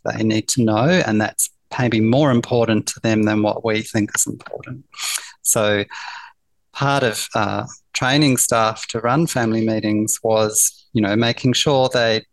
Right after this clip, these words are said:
they draw out this agenda right at the beginning of the meeting.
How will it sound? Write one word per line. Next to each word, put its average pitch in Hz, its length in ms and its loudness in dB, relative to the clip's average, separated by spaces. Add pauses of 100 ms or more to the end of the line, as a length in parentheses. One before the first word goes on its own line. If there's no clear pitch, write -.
(120)
they 113 100 0
draw 113 320 -2
out 110 280 0
this - 200 -2
agenda 107 480 0
right 110 280 -2
at - 120 -20
the 113 80 -4
beginning 107 300 0
of 104 80 -4
the 104 60 -4
meeting. 107 760 -4